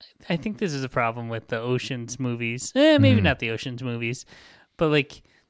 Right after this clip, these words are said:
Speaker 1: the breadcrumbs are pretty hidden in,
Speaker 2: Yeah.
Speaker 1: in Heat. Like, there's some genuinely surprising stuff there,
Speaker 2: Mm-hmm.
Speaker 1: and the dynamics are very interesting, right? Like,
Speaker 2: Yeah.
Speaker 1: pfft, let's,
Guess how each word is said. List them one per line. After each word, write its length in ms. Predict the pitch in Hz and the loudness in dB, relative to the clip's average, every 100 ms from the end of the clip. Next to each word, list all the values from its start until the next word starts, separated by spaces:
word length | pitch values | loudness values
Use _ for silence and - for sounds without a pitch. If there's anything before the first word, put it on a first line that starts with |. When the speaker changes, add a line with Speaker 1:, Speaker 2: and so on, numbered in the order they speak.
| _ _ 170 | _ _ -4
Speaker 1:
the 160 | 156 | -2
breadcrumbs 800 | 151 202 247 214 - 180 147 139 | 0 2 4 2 2 2 2 2
are 80 | 131 | 0
pretty 340 | - 143 131 | 2 2 2
hidden 960 | 127 - - - 151 135 120 113 113 113 - | 0 -6 -14 -4 2 2 2 -4 -6 -12 -8
in, 300 | 160 135 123 | 0 2 4
Speaker 2:
Yeah. 300 | 95 78 58 - _ _ _ _ | 4 4 0 -8 _ _ _ _
Speaker 1:
in 180 | 165 147 | 2 2
Heat. 460 | 113 131 - - - _ _ _ _ | 0 -4 -6 -18 -20 _ _ _ _
Like, 160 | 147 143 | 2 6
there's 240 | 170 151 | 4 4
some 240 | - 160 | 2 0
genuinely 580 | 143 165 170 160 147 135 | 2 2 4 2 4 2
surprising 840 | 127 - - - 127 120 117 123 | 0 -2 -4 -2 0 0 -2 -8
stuff 560 | 131 - 135 135 - - - | -8 -8 -10 -12 -18 -20 -12
there, 320 | 147 139 160 - | -10 -10 -14 -6
Speaker 2:
Mm-hmm. 240 | 127 113 104 | 2 4 6
Speaker 1:
and 160 | 160 | 6
the 80 | 160 | 4
dynamics 880 | 151 147 147 143 139 135 120 - - | 2 4 2 2 2 2 -2 -6 -6
are 100 | 120 | -4
very 460 | 117 117 113 113 120 | -2 -2 -2 -4 -6
interesting, 760 | 139 135 - - - 127 135 131 - | -6 -6 -6 -8 -8 -10 -10 -12 0
right? 220 | 165 170 | 0 2
Like, 120 | 175 | 4
Speaker 2:
Yeah. 360 | 107 90 64 - _ _ - | 6 4 0 -8 _ _ -16
Speaker 1:
pfft, 680 | - 50 50 50 50 - | -12 -10 -10 -12 -16 -18
let's, 340 | 185 156 - | -10 -8 -8